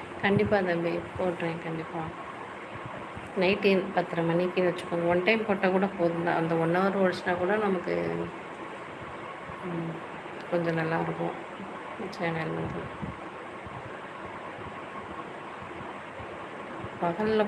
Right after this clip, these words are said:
போடுறதுக்கு எனக்கு பார்க்கணும், பாப்பா எப்ப நேரம் தூங்குறான்னு சொல்லிட்டு.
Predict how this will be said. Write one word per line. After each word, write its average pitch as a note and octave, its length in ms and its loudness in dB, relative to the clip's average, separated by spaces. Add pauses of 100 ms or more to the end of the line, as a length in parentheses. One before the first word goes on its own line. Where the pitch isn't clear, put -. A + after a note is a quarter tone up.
போடுறதுக்கு F#3 380 6
எனக்கு F#3 360 4 (520)
பார்க்கணும், E3+ 380 0 (140)
பாப்பா E3+ 320 2
எப்ப E3+ 240 2
நேரம் E3 380 6
தூங்குறான்னு E3 420 6
சொல்லிட்டு. D#3+ 420 -4